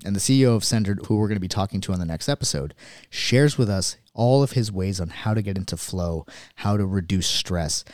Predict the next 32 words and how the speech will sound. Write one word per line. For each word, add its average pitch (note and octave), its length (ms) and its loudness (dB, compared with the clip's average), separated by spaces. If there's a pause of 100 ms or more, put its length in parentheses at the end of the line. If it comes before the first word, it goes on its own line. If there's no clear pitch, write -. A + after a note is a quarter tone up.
(200)
how G2+ 180 -2
to G#2+ 100 0
keep - 380 -4
this G2 140 -2
balance F#2 480 -2
where F#2 100 -2
you're E2 100 -6
preventing G2+ 560 -4
burnout C3+ 420 2
and F#2 160 -4
you're E2+ 140 -4
enjoying F2+ 520 -2
your E2 120 -6
life D#2+ 360 -10
and F#2+ 80 -8
you're E2+ 100 -10
bringing G2 300 -2
a E2+ 40 -2
sense F2 300 -4
of D#2+ 100 -6
meaning F2+ 320 0
and D#2+ 140 -4
fulfillment E2 500 -4
to - 140 -8
it. - 140 -10
So E2+ 320 0 (340)
that's G#2+ 240 -2
something G#2 220 2
to - 140 -8
look F2 140 -4
forward G2+ 340 0
to. F#2 280 -2